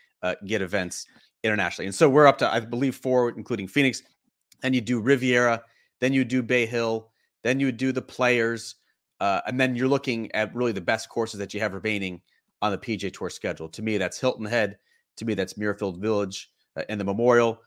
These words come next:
To me, that's Quail Hollow and what, uh, will no longer be known as the Wells Fargo Championship. Uh, I do believe you'll see a match play event back on the schedule. Then you have the three playoff events, the Saint Jude,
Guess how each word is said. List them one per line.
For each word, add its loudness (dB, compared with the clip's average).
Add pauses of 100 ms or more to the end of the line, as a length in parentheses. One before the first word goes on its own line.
(140)
To -10
me, 0
that's 0
Quail 0
Hollow 2 (280)
and -8
what, 0 (100)
uh, -8
will -2
no 2
longer 2
be -4
known -4
as -8
the -12
Wells -2
Fargo -4
Championship. -2 (480)
Uh, 6 (100)
I 8
do 4
believe 2
you'll 0
see 0
a 0
match 0
play 4
event -2 (760)
back 4
on -2
the -2
schedule. -2
Then 4
you 4
have 2
the -2
three -4
playoff -2
events, -14 (280)
the -10
Saint 0
Jude, -2